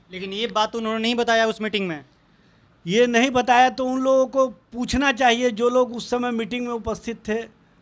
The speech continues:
Speaker 2: चूँकि उन लोगों के सामने अगर ऐसी बातें हो रही थी,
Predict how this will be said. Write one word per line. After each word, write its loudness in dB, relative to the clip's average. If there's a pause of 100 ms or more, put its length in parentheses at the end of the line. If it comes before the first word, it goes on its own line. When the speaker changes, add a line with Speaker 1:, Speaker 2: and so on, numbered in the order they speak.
(200)
Speaker 2:
चूँकि 2
उन -2
लोगों 4
के -4
सामने -4
अगर -4 (100)
ऐसी -6
बातें 0
हो 2
रही 2
थी, -16